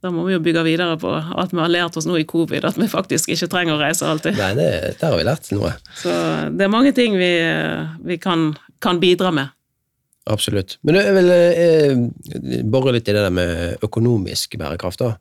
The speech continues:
Speaker 1: Mm.
Speaker 2: eh, og forretningsmodeller.
Speaker 1: Ja.
Speaker 2: Eh, for det, eh, det synes jeg er veldig interessant med, med den, eh, rådgiverbransjen, eller, ja, alle vi som er konsulenter inn i, i byggeprosjektene, sant? Vi, vi selger jo våre timer.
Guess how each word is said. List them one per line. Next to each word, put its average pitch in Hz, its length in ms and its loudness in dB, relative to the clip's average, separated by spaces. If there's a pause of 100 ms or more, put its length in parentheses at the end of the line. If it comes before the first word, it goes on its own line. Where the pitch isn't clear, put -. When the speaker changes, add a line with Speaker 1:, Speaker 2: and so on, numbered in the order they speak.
(100)
Speaker 1:
Mm. 196 200 -4 (120)
Speaker 2:
eh, 98 1000 -4
og - 100 -6
forretningsmodeller. - 840 -6 (240)
Speaker 1:
Ja. 208 160 -4 (320)
Speaker 2:
Eh, 107 160 -2
for 117 120 -4
det, 143 120 4 (160)
eh, 117 380 0
det 127 240 0
synes 117 200 0
jeg 85 120 0
er 78 40 0
veldig 85 200 -2
interessant 95 440 -4
med, 90 400 -6
med 92 200 -4
den, 87 200 -4
eh, 85 160 -6
rådgiverbransjen, 101 1160 -2
eller, 92 280 -4 (560)
ja, - 80 -4
alle 175 160 4
vi 170 100 6
som 165 140 2
er 147 80 0
konsulenter 143 720 0
inn 107 180 0
i, 98 440 -2 (100)
i 104 140 -4 (260)
byggeprosjektene, 101 720 -4
sant? 113 160 -4
Vi, 120 140 -2 (500)
vi 143 80 -6
selger 131 280 0
jo 101 100 2
våre 101 120 0
timer. 101 460 -2